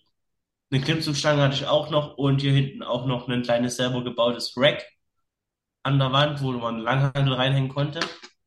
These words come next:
Äh, ich hatte da Gewichte von meinem Onkel geholt, der war auch Bodybuilder damals. Kennt ihr safe alle nicht. Ist auch egal.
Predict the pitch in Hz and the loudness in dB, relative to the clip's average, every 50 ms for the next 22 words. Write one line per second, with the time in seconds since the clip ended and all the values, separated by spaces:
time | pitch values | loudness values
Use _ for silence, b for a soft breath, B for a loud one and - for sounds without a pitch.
0 | _ _ _ _ _ _ _ _ _ _ _ _ - 117 117 110 120 117 - 135 | _ _ _ _ _ _ _ _ _ _ _ _ -10 -8 -6 -6 -8 -6 -4 -4
1 | 131 135 123 - 123 117 117 117 - 120 117 123 127 127 - - 135 - - 120 | -2 -2 -2 2 2 2 2 2 0 -6 -4 -4 -6 -6 -6 -10 -12 -6 -4 -4
2 | 120 117 117 113 113 - - 135 135 131 127 123 - 127 120 123 131 135 131 - | -2 0 -2 -2 -2 -4 -2 -2 -2 -2 -2 -6 -6 -6 -4 -2 -2 -2 -4 -4
3 | - - 107 107 110 110 110 107 101 - - - - 117 117 - - - _ _ | -8 -10 -6 -4 -2 -2 -2 -2 -4 -4 -4 -4 -4 -4 -4 -8 -16 -20 _ _
4 | _ _ _ _ _ _ _ _ _ _ _ _ _ _ _ _ _ _ - 135 | _ _ _ _ _ _ _ _ _ _ _ _ _ _ _ _ _ _ 0 0
5 | 143 139 147 151 139 143 151 156 151 151 139 143 147 135 143 139 139 143 143 139 | 2 4 4 2 2 0 -2 0 2 2 2 4 2 2 4 4 4 4 2 0
6 | - - - - _ _ _ _ _ _ _ _ _ _ _ _ _ _ _ _ | -4 -10 -14 -18 _ _ _ _ _ _ _ _ _ _ _ _ _ _ _ _
7 | - 123 120 127 120 120 120 - - 110 113 113 113 - - 123 127 131 127 131 | -6 -6 -4 -4 -4 -6 -8 -6 -4 -4 -4 -4 -4 -4 -2 0 0 2 2 4
8 | 139 139 139 - - _ _ _ _ _ _ _ _ _ _ _ _ _ _ _ | 4 4 2 0 -6 _ _ _ _ _ _ _ _ _ _ _ _ _ _ _
9 | _ 123 - - - - 110 - 110 104 104 - - 117 117 139 160 185 - - | _ -8 -8 -4 -2 -2 -2 -2 -4 -12 -12 -2 2 2 2 2 0 -2 -4 -12